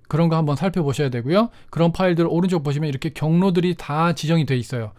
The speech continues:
그래서 저는 경로들이 일치화가 돼 있죠. 항상 여러분들 보셔야 될 게 풀을 딱 열어서 봤을 때 경로가 전부 일치화가 되어 있어야 됩니다. 경로가 일치화가 안 돼 있고 서로 왜 경로들이 다 다르냐?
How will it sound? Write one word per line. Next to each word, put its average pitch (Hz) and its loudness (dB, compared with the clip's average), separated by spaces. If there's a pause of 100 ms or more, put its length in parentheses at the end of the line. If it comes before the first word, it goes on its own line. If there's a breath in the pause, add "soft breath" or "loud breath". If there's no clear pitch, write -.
(280 soft breath)
그래서 170 -2
저는 185 2
경로들이 190 0
일치화가 208 2
돼 147 2
있죠. 170 -2 (400 soft breath)
항상 294 6
여러분들 180 4
보셔야 147 0
될 123 -2
게 196 -2 (240)
풀을 277 4
딱 226 4
열어서 160 4
봤을 127 -2
때 214 0
경로가 175 2
전부 277 4
일치화가 185 2
되어 127 0
있어야 123 -4
됩니다. 110 -8 (380 soft breath)
경로가 208 4
일치화가 202 4
안 170 2
돼 160 2
있고 170 0 (760 loud breath)
서로 285 0
왜 240 0
경로들이 220 2
다 190 2
다르냐? 170 0